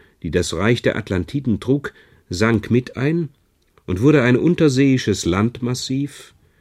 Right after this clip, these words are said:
aus dem nur noch die höchsten Berggipfel als Inseln über den Meeresspiegel ragen,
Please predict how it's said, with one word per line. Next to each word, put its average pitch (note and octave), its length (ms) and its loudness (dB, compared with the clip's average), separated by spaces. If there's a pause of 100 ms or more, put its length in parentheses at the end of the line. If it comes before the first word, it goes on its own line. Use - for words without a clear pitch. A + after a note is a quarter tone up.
(160)
aus F2 140 -6
dem G#2+ 180 6
nur D3 140 6
noch D3 180 4
die G2+ 220 2
höchsten A#2 560 2
Berggipfel G2+ 880 -2 (380)
als - 320 -8
Inseln A2+ 540 4
über F#2+ 220 -2
den E2 200 0
Meeresspiegel D#2+ 760 -2
ragen, E2 460 -4